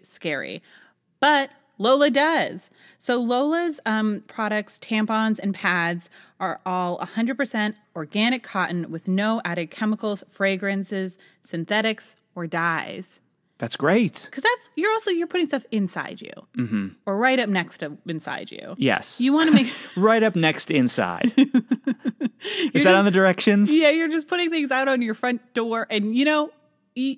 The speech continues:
Speaker 1: you wanna make sure anything that's touching that, you wanna make sure it's nice. And you wanna make sure it's not, like, asbestos, which is what some companies have in their
Speaker 2: Oh
Speaker 1: things.
Speaker 2: my gosh.
Speaker 1: It's so insane. The other thing that Lola does that's fantastic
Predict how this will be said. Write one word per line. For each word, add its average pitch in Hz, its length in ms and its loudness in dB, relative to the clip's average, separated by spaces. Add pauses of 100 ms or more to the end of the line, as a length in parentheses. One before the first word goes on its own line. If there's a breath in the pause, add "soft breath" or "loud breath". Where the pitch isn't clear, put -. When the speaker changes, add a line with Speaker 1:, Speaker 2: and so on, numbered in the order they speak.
(120)
Speaker 1:
you 285 180 0
wanna 320 220 2
make 330 160 -2
sure 285 180 -2
anything 254 380 0
that's 220 180 -6
touching 220 320 -2
that, 208 160 -4
you 220 180 -2
wanna 254 220 0
make 285 160 -2
sure - 180 -14
it's - 200 -16
nice. 90 360 -10
And 190 120 0
you 196 80 0
wanna 202 180 0
make 196 160 -4
sure 190 160 -6
it's 180 160 -8
not, 170 260 -2
like, 170 240 -4
asbestos, 190 800 0
which 294 160 -2
is 285 140 -2
what 285 140 -4
some 294 240 2 (400)
companies 294 400 0
have 269 240 -2
in 277 80 -2
their 277 120 -2
Speaker 2:
Oh 285 140 0
Speaker 1:
things. 294 100 4
Speaker 2:
my - 180 2
gosh. 196 460 -6
Speaker 1:
It's 233 140 -2
so 269 240 0
insane. 208 840 -4 (100)
The 233 300 -4
other 359 280 2
thing 294 140 2
that 220 160 0
Lola 190 240 2
does 180 160 -2
that's 175 160 -6
fantastic 170 500 -6